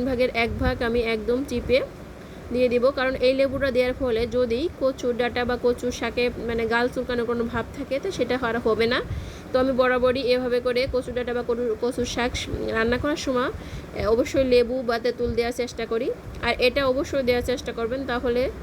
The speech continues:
দেখা যাচ্ছে গালটা আর চুলকাবে না। আর আমার বাসায় একজন লোক আছে, তার তো কচু দেখলেই আসলে গাল চুলকানো শুরু করে, খাওয়ার আগেই তার চুলকানো শুরু হয়ে যায়। তো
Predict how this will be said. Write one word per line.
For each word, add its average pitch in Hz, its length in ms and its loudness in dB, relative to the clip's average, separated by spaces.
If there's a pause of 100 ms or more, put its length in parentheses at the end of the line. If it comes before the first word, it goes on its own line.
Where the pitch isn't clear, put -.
(480)
দেখা 240 220 2
যাচ্ছে 240 280 2
গালটা 233 420 2
আর 240 140 0
চুলকাবে 220 380 0
না। 233 100 0 (140)
আর 240 120 0
আমার 254 260 0 (100)
বাসায় 254 400 0
একজন 233 300 2
লোক 226 140 0
আছে, 233 260 -2 (760)
তার 262 260 2
তো 302 100 -2 (120)
কচু 269 280 4 (100)
দেখলেই 240 480 2
আসলে 226 360 -2 (480)
গাল 233 160 4
চুলকানো 226 380 2
শুরু 226 200 2
করে, 220 240 -2
খাওয়ার 247 340 2
আগেই 240 280 4
তার 233 260 0
চুলকানো 226 360 0
শুরু 226 260 0
হয়ে 240 220 4
যায়। 254 200 2 (460)
তো 262 100 6